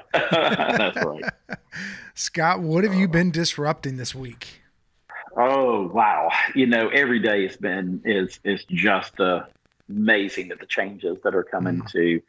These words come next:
Speaker 1: how Medicare is, is dealing with us in the healthcare world. And
Speaker 2: Yeah.
Speaker 1: so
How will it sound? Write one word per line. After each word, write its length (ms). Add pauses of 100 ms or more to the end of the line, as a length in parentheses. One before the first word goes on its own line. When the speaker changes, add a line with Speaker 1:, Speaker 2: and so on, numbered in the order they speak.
(300)
Speaker 1:
how 180
Medicare 880
is, 360 (120)
is 240
dealing 600
with 260
us 240
in 200
the 100
healthcare 520
world. 440
And 240
Speaker 2:
Yeah. 180 (640)
Speaker 1:
so 320